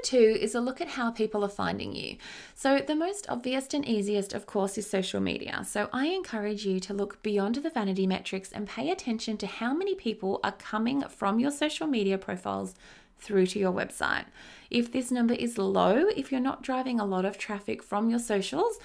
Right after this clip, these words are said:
and you're spending a lot of time on social media, we really want to uncover what's going on here. You know,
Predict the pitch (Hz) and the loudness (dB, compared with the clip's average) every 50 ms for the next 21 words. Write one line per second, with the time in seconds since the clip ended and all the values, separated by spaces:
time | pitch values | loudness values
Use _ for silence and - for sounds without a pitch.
0 | - - - - - - - - 233 226 233 226 226 - - - 226 220 226 240 | -16 -16 -16 -16 -16 -6 0 2 2 2 2 0 -4 -4 -4 -2 0 2 4 4
1 | 277 285 285 269 247 226 214 202 208 - - 202 196 196 202 - - 202 208 214 | 4 4 2 2 2 0 0 -2 -4 -6 -4 -2 -2 -2 -2 -2 -2 -2 -2 -2
2 | 226 - 220 208 202 - - 202 196 185 185 185 202 247 330 403 403 - - - | -2 -2 -2 -2 -2 -2 -2 0 0 0 0 0 0 -2 -2 -4 -4 -6 -4 -2
3 | 269 277 285 294 302 311 349 392 381 339 269 247 233 220 208 208 196 - 208 190 | 0 2 2 2 0 0 0 0 0 0 0 0 0 0 -2 -4 -4 -4 -4 -2
4 | 190 190 185 180 185 180 180 - - - - - 180 180 180 175 180 - - - | -2 -2 -2 -2 -2 -2 -2 -2 -4 -8 -6 -4 -2 -2 -2 -2 -4 -4 -4 -4
5 | - - 170 - - - - - - - - - - - - - - 233 214 202 | -2 -4 -4 -6 -6 -6 -4 -6 -6 -10 -16 -18 -18 -18 -16 -10 -6 -4 -4 -4